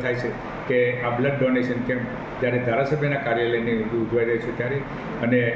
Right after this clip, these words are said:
લોકો ઉત્સાહથી ભાગ લઈ રહ્યા છે, ત્યારે આ બ્લડ ડોનેશનથી કેટલાય લોકોના જીવનનો ન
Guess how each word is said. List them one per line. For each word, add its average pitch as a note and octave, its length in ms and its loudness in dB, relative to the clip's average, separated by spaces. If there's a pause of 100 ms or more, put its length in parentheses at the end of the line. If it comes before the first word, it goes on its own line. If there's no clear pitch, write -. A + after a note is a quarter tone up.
(120)
લોકો A#2+ 280 0
ઉત્સાહથી D#3+ 400 0
ભાગ A#2 240 4
લઈ A2 140 4
રહ્યા G#2+ 180 2
છે, A2+ 140 -2
ત્યારે A#2 220 0 (600)
આ D#3+ 80 2 (140)
બ્લડ C3+ 320 4
ડોનેશનથી C3+ 680 2
કેટલાય D3+ 400 2
લોકોના C3+ 400 2
જીવનનો A#2+ 400 4 (460)
ન B2+ 40 4